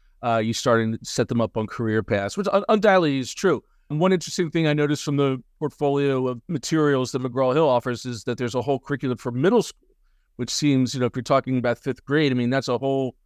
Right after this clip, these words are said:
set younger. Maybe you could talk about, i-, is that part of that evolution that we're talking about, or is this just something that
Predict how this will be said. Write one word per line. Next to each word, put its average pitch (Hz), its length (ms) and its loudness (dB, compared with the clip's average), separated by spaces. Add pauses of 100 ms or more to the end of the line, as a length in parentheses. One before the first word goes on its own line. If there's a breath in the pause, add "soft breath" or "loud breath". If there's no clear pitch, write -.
(300)
set 151 280 0
younger. 147 380 2
Maybe 165 260 0
you 185 80 0
could 156 160 -6
talk 165 260 2
about, 139 400 0
i-, 131 100 -2
is 131 160 -6
that 160 160 4 (120)
part 170 200 4
of 160 60 0
that 156 180 6
evolution 160 520 -2
that 151 120 2
we're 143 100 -2
talking 151 420 0
about, 196 320 2
or 120 140 0
is 117 120 -6
this 131 160 -10
just 139 160 -4
something 135 380 0
that 123 200 0